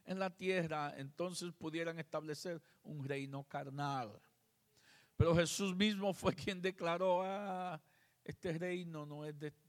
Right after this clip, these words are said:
mi reino no es de este mundo.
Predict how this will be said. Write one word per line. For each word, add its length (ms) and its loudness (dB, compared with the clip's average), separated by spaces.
mi 260 -6
reino 720 -6
no 460 -10
es 380 -8
de 200 -6
este 340 -10
mundo. 840 -10